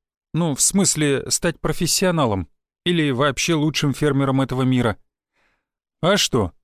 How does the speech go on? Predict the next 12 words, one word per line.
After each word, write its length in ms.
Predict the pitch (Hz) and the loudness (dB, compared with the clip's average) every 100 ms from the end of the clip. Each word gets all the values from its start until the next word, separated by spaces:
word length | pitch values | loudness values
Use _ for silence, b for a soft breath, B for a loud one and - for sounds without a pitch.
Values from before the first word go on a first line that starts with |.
| _ | _
звучит 500 | 120 110 147 160 190 | -4 0 0 0 0
очень 240 | 175 - 180 | 0 0 0
даже 200 | 170 160 | 2 0
неплохо, 520 | 170 127 117 - - _ _ _ _ | 0 0 0 -2 -6 _ _ _ _
особенно 400 | 156 - 170 160 | 0 0 0 0
если 200 | 156 165 | 0 0
учитывать 480 | 151 - 160 156 143 | -2 -2 -2 -2 0
навыки, 360 | 196 160 135 | 0 0 -2
которыми 380 | 143 147 147 147 | -2 0 0 2
одарила 340 | 143 143 180 139 | 2 2 2 2
меня 220 | 139 135 | 2 2
богиня. 640 | 113 135 120 104 90 76 | 0 0 0 -2 -2 -4